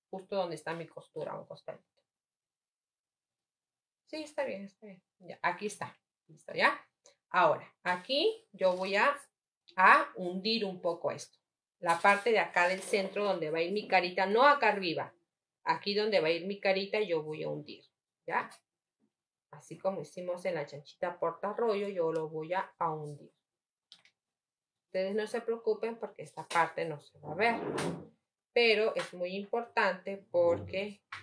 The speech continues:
si no se nos ve una, una chanchita muy grande. Entonces, no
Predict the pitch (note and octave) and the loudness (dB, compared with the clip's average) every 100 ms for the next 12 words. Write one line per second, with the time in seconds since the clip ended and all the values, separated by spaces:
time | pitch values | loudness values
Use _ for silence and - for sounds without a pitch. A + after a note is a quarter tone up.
0 | - - D#3+ E3+ F#3 D4 - F3 D#3+ D#3 | -18 -12 -8 -4 -2 -4 -4 -6 -6 -12
1 | _ _ _ _ E3 E3+ - F3+ F#3+ F#3+ | _ _ _ _ -4 -4 -2 -4 -2 -2
2 | F#3+ _ _ _ _ _ - F#3 F3+ E3 | -4 _ _ _ _ _ -8 -6 -6 -8
3 | - - F3 E3+ E3 E3 - D3+ D3+ _ | -10 -6 -4 -4 -4 -6 -6 -12 -18 _
4 | _ _ _ _ _ _ _ _ _ _ | _ _ _ _ _ _ _ _ _ _
5 | _ _ E3 E3 | _ _ -16 -16